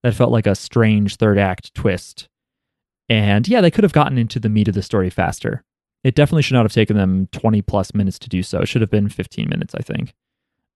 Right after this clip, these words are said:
Um, and those transformations could have been a little shorter. They looked good, but I'm just saying, trim a few seconds out,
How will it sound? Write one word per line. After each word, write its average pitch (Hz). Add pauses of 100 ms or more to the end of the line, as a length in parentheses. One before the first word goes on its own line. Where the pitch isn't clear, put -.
Um, 90 (540)
and 208
those 240
transformations 180
could 143
have 113
been 110
a 107
little 95
shorter. -
They -
looked 208
good, 185
but 151
I'm 165
just 139
saying, -
trim 247
a 208
few 165
seconds -
out, -